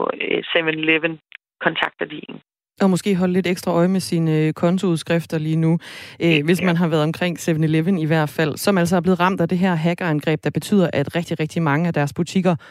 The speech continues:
Speaker 2: fortsat er, øh, er lukket. Sådan et hackerangreb som det, vi ser her på seven eleven, hvad kan det komme til at betyde på sigt?
Speaker 1: Jamen, altså, hvis vi lige tager den på historisk set,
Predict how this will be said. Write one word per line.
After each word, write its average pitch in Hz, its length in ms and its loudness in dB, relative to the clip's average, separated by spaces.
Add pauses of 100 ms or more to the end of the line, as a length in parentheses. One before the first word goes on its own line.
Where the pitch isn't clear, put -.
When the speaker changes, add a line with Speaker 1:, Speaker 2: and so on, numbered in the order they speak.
(180)
Speaker 2:
fortsat 196 540 0
er, 147 180 0 (140)
øh, 139 140 0 (100)
er - 20 0
lukket. 151 500 2 (320)
Sådan 208 160 4
et 214 60 4
hackerangreb 180 540 0
som 165 200 0
det, 185 140 2
vi 202 80 2
ser 202 260 0
her 170 280 -2
på - 80 -6
seven 156 260 -2
eleven, 156 380 2
hvad 180 140 0
kan 196 100 -2
det - 140 -4
komme 180 120 -2
til - 120 0
at 180 60 2
betyde 208 320 0
på - 120 -2
sigt? - 400 -4 (1500)
Speaker 1:
Jamen, - 280 0
altså, 202 180 0
hvis 208 180 0
vi 226 120 2
lige 226 320 2 (100)
tager 196 160 2
den 196 240 -6 (120)
på 180 180 2
historisk 190 640 0
set, - 260 -4